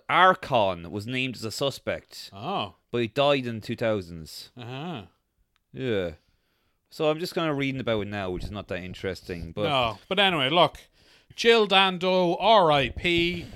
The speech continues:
Speaker 2: Your name sounds like a dildo.
Speaker 1: So there's some lines of inquiry here. So here's some of the theories they have.
Speaker 2: All right.
Speaker 1: Jealous ex-boyfriend.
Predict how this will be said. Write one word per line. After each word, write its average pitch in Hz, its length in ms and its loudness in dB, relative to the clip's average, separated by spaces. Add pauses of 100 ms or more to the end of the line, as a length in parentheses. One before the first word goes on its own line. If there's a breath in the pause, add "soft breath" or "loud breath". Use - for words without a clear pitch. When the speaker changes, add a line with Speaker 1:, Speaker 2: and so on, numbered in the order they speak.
(160)
Speaker 2:
Your 131 160 -4
name 214 260 2
sounds 185 460 0
like 190 200 2
a 196 60 -2
dildo. 113 640 -2
Speaker 1:
So 165 100 -2
there's 180 160 0
some 214 240 0
lines 208 420 2
of 202 80 -10
inquiry 131 580 2
here. 156 320 0 (460)
So - 100 -4
here's 196 180 6
some 214 120 0
of 180 40 -2
the 170 100 0
theories 143 420 -2
they 110 60 -2
have. 85 280 -2
Speaker 2:
All 151 140 2
right. 135 300 -2
Speaker 1:
Jealous 185 560 4
ex-boyfriend. 117 960 -4